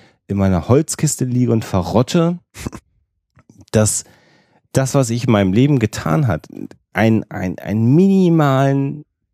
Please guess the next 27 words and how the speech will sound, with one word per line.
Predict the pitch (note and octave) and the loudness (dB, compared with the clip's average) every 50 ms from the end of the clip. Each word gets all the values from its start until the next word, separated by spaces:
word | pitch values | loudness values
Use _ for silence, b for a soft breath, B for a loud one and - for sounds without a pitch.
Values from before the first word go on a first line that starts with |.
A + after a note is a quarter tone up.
| _ - | _ 0
Nanomillimeter | B2+ B2 B2+ B2+ C3+ D#3 E3+ F3+ E3+ E3 D#3 D3+ D3+ D3+ C#3+ C#3 C#3+ D#3 E3+ E3 E3 D3+ C#3+ C#3+ D3 D3+ D#3 D#3 - - D3+ C3+ B2+ B2 B2 A#2+ b b b b b b b b b b | 2 2 2 2 2 2 2 2 2 2 2 0 0 -2 -2 0 0 2 2 4 4 4 4 4 4 2 2 0 0 -2 0 0 2 2 0 0 b b b b b b b b b b
dafür | - G#2 G#2 - A#2+ A#2+ | -2 -2 0 2 0 0
gesorgt | A2+ A2+ G2+ G#2+ G#2+ A2+ A#2 - | 2 2 2 2 2 2 0 0
hat, | C3 A2 | -2 -2
dass | A2+ G#2+ - | -2 -6 -6
die | - G#2 | -4 -2
Welt | G2+ A2 G2+ F2 | 0 0 0 -2
ein | A2 | -4
bisschen | A2+ A2+ - G2+ E2+ | -8 -6 -6 -6 -6
besser | F2+ F#2+ - - - - | -6 -6 -8 -10 -12 -14
ist. | - - - _ _ _ _ _ | -16 -16 -20 _ _ _ _ _
Dass | - F#2+ - - | -6 -6 -4 -4
ich | A#2 A2 - - B B B B B B B B B B | -6 -8 -8 -14 B B B B B B B B B B
drei | A#2+ A2 - C3 D3+ F3 F3+ | -4 -2 0 0 0 2 2
Leute | E3 D#3 D#3 E3 - E3 | 4 4 4 2 2 2
erreicht | C#3 B2+ B2 A2 A2 A2+ B2 C3 B2 - | 2 2 0 0 0 0 0 0 0 0
hab, | C3 A#2 - - | -2 -2 -2 -2
die | A#2 A2 | -4 -2
gesagt | A2 G#2+ G#2+ - | 0 -2 0 -2
haben, | A2+ G2+ F2 | -4 -4 -4
„Ich | D2+ - - | -8 -8 -6
verstehe, | - G#2+ - - A#2+ C3 C3+ A#2 | -6 -6 -4 0 0 2 2 2
was | A2 G#2+ | 0 -2
der | - G#2+ G2 | -2 -2 -2
meint | G2 G2 G2 G#2 A#2 B2+ A2+ | 0 0 0 0 0 -2 -4
und | G#2+ G2+ | -6 -10
ich, | G#2 - - | -12 -14 -20